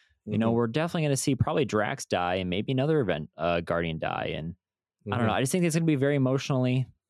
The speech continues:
Speaker 1: difficult, but it, it's, it's James Gunn. He delivers with a good mix of
Speaker 2: Uh,
Speaker 1: comedy and everything.
Speaker 2: I,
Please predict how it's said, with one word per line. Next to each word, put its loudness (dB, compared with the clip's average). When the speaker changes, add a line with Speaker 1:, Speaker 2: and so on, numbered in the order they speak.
Speaker 1:
difficult, 0
but 2
it, 2
it's, -4
it's -4
James 0
Gunn. -4
He -2
delivers 0
with -16
a -6
good -2
mix -6
of 0
Speaker 2:
Uh, 0
Speaker 1:
comedy -2
and -4
everything. -6
Speaker 2:
I, 0